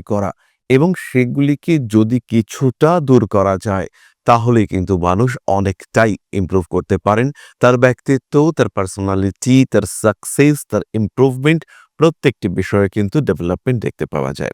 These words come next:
দুর্বলতা আর দোষের মধ্যে কিছু পার্থক্য রয়েছে। যেমন কুম্ভ রাশি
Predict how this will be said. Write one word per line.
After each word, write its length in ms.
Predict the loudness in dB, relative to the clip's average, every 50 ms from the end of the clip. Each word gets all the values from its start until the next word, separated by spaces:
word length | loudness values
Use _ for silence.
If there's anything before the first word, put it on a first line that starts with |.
| -2 2 4
দুর্বলতা 560 | 4 4 4 4 4 2 2 2 0 0 0 0 0 0 -2
আর 80 | -2 -2 -2 -2
দোষের 300 | -4 -4 -2 -2 -2 -2 0 0
মধ্যে 200 | -2 -2 -2 -4 -4 -6
কিছু 180 | -8 -8 -8 -6 -2
পার্থক্য 400 | -2 -2 -2 -4 -12 -16 -14 -12 -10 -8
রয়েছে। 240 | -8 -8 -10 -10 -12 -12 _ _ _ _ _ _ _ _ _ -4
যেমন 320 | 2 2 2 4 2 0 -4 -4 _ 0
কুম্ভ 260 | 2 4 4 4 4 4 4 2 2
রাশি 300 | 2 0 -2 -4 -6 -4